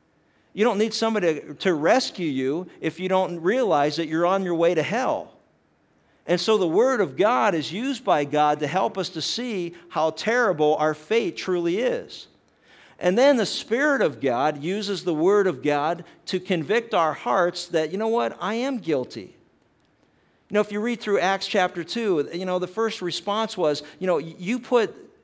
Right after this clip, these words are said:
God's Son, Jesus, to death on the cross."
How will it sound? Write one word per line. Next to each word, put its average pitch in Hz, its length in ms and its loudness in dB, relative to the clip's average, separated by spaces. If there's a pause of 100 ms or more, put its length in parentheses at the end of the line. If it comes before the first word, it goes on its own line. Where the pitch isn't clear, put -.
(220)
God's 208 380 2
Son, 208 420 -2
Jesus, 143 540 -4
to 160 120 -6
death 208 360 -4
on 175 80 -6
the 151 40 -4
cross." 233 640 -6